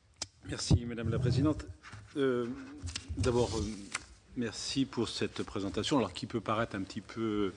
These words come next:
alarmiste, mais qui, je pense, est, est, est assez réaliste, malheureusement, lorsqu'on voit la, la situation dans certains établissements scolaires. Alors, après, à voir si c'est quelque chose qui est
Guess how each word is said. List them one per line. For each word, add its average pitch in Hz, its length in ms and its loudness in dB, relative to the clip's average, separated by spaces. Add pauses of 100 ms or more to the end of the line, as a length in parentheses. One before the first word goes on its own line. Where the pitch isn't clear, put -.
(600)
alarmiste, 98 500 4
mais 110 100 0
qui, - 160 -2
je - 160 -4
pense, 120 400 0
est, 113 60 2
est, 104 500 -4
est 107 40 -4
assez 104 260 -2
réaliste, 113 800 4
malheureusement, 101 960 4
lorsqu'on 110 360 -4
voit 110 240 2
la, 107 140 0
la 101 160 -6
situation 117 640 0
dans 104 100 -2
certains 113 320 -4
établissements 101 560 -4
scolaires. 113 460 0 (320)
Alors, 107 180 -4 (400)
après, - 140 -4
à 110 120 0
voir 120 380 0
si - 280 -2
c'est 110 260 0
quelque 104 140 -2
chose - 260 2
qui 104 300 2
est 104 220 2